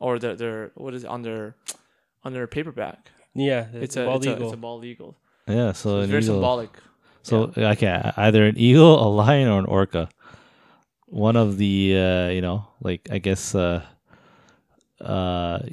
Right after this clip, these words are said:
Speaker 3: you know, the sky, the land, or the sea.
Speaker 1: Would you rather own the sky, the, own the land, or own the, own the sea?
Speaker 3: Hmm.
Speaker 2: Hmm.
Speaker 3: I mean,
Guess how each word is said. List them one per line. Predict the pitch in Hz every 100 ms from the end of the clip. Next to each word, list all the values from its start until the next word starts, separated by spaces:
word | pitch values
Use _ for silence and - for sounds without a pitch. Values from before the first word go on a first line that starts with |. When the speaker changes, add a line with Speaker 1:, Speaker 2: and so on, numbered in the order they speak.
| - - _
Speaker 3:
you | 113
know, | 95
the | 87
sky, | - - 101 101 98 98
the | 92
land, | 92 92 90
or | 87 85
the |
sea. | 80 139
Speaker 1:
Would | 143
you |
rather | 156 151
own | 151 156 165
the | 147
sky, | - - 131 143 175
the, | 139 -
own | 135 143 147
the | 139
land, | 120 123 135 147
or | 120 -
own | 123 127 120
the, | 117 113 _
own | 131 127 123
the |
sea? | 113 - 113 110 _ _ _ _ _ _ _ _ _ _ _ _ -
Speaker 3:
Hmm. | 101 98 90 85 80 _ -
Speaker 2:
Hmm. | 110 107 98 90 - - _ _ -
Speaker 3:
I | -
mean, | 95 92 90 87